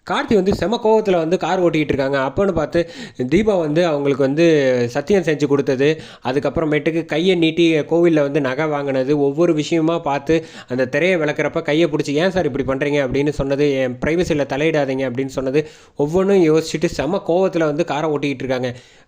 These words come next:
டக்குன்னு வந்து காரை வேகமா நிப்பாட்டுறாங்க. அப்பதான் தெரியுது தர்மலிங்கம் வீட்டுக்கு வந்து தீபா, ஆ, பத்தி கேட்கறதுக்காக கார்த்தி செம வேகமா வந்து கேட்டை தள்ளி விட்டுட்டு செம கோவத்துல வந்துட்டு இருக்காருன்னே சொல்லலாம்.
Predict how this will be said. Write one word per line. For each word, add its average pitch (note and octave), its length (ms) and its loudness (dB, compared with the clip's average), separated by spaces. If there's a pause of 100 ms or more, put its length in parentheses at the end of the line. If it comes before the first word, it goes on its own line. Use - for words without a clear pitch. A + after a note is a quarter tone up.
(220)
டக்குன்னு D#3 180 -2
வந்து F#3+ 240 2
காரை F3 280 -2
வேகமா F3+ 340 0
நிப்பாட்டுறாங்க. D3+ 540 -2 (100)
அப்பதான் F#3+ 320 -2
தெரியுது D#3 340 0
தர்மலிங்கம் F3+ 480 0
வீட்டுக்கு D#3+ 300 2
வந்து D3+ 260 -2
தீபா, E3+ 360 0 (380)
ஆ, C3+ 680 0
பத்தி D3 320 -2
கேட்கறதுக்காக E3 640 0
கார்த்தி D#3+ 280 -4
செம D#3+ 300 -2
வேகமா F3+ 420 0
வந்து E3 200 -2 (180)
கேட்டை E3+ 280 0
தள்ளி D#3+ 240 0
விட்டுட்டு D#3+ 340 0
செம E3 280 -2
கோவத்துல F3 540 0
வந்துட்டு D#3+ 320 0
இருக்காருன்னே C#3 320 0
சொல்லலாம். B2+ 440 -4